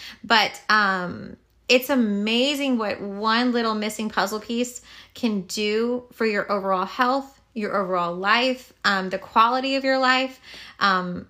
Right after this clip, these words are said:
how much, how it can determine how you show up for others based on the, you know,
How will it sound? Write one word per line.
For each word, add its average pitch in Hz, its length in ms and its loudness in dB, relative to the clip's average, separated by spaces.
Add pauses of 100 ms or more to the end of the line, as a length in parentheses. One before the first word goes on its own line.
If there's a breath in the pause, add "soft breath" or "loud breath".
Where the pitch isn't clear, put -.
(140)
how 220 180 2
much, 214 380 -2
how 226 180 0
it 226 100 -2
can 226 140 0
determine 226 420 -2
how 214 160 -2
you 202 180 -4
show 185 220 -4
up 214 140 -4
for - 160 -6
others 262 520 0
based 214 300 -4
on 208 120 -4
the, 185 80 -4
you - 120 -8
know, 190 220 -6